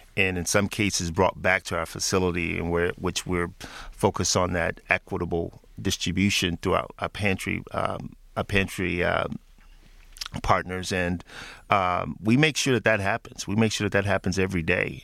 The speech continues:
Um, uh, again, you know, being able to rescue and, and distribute over forty million pounds last year, last fiscal year, is, is a lot to do. Um, it's, it's significant. And, and we do it.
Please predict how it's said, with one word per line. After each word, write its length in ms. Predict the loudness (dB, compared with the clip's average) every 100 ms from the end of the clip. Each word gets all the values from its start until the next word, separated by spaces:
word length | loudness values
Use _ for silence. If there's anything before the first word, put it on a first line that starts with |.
| 0
Um, 460 | 0 0 -2 -6 -8 -16 -20 -20 -4
uh, 260 | -2 -2 -2
again, 640 | 0 4 4 4 -2 -8 -14 -20 -18 2
you 100 | 4
know, 300 | 4 2 2
being 200 | 4 6
able 240 | 4 2 -2
to 120 | 0
rescue 680 | 2 2 0 -2 -2 -2 -6 -14 -20 -20 -6
and, 160 | -2 0
and 200 | 0 0
distribute 520 | 0 2 2 2 0
over 200 | 0 -2
forty 320 | 0 2 2
million 300 | 2 2 0
pounds 440 | 0 0 0 -2 0
last 340 | 0 0 -4
year, 320 | -6 -8 -10 -16 -4
last 220 | 0 0 -2
fiscal 340 | -4 -2 -2
year, 260 | 0 0 0
is, 140 | -2
is 160 | -4 -2
a 60 |
lot 320 | 0 0 -2 -6
to 100 | -4
do. 320 | -4 -6 -10 -18 -4
Um, 460 | -2 0 -2 -4 -8 -6
it's, 300 | -4 -4 -6
it's 200 | -8 -8
significant. 840 | -12 -8 -6 2 2 2 0 -4 -8 -20 -20 -20 -20 -4
And, 400 | 0 0 -2 -8 -16 -20 -2
and 100 | 2
we 140 | 4 2
do 180 | 0
it. 100 | -2